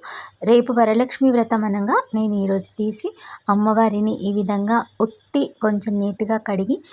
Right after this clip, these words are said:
గంధము, కుంకుమతో అలంకరిస్తాను. ఎందుకంటే రేపు వరలక్ష్మి వ్రతం అమ్మవారిని మనము స్థాపితం చేసి అమ్మవారికి మనం ప్రాణప్రతిష్ఠ అనేది రేపు చేస్తాము.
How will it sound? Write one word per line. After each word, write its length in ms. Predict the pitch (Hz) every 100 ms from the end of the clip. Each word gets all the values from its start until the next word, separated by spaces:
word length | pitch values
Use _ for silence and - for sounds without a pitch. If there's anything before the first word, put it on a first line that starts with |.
| - _ _
గంధము, 540 | - 196 196 202 247 311
కుంకుమతో 560 | 320 240 226 226 226
అలంకరిస్తాను. 760 | 302 226 214 220 214 - 196 190
ఎందుకంటే 540 | 196 208 240 247 247 - - _ _ _ _ _ _ _ _ - _
రేపు 280 | 214 220 233
వరలక్ష్మి 580 | 277 254 262 294 - 285
వ్రతం 360 | 269 262 262 262 214
అమ్మవారిని 600 | 214 233 247 254 247 240
మనము 300 | 233 233 311 - - - _
స్థాపితం 560 | - 233 214 262 262 269
చేసి 380 | 262 254 240 294 302
అమ్మవారికి 520 | 220 220 240 254 247
మనం 240 | 233 226 233
ప్రాణప్రతిష్ఠ 840 | 240 196 196 233 247 247 247 -
అనేది 320 | 240 226 220
రేపు 280 | 233 202 214
చేస్తాము. 540 | 233 240 - 220 190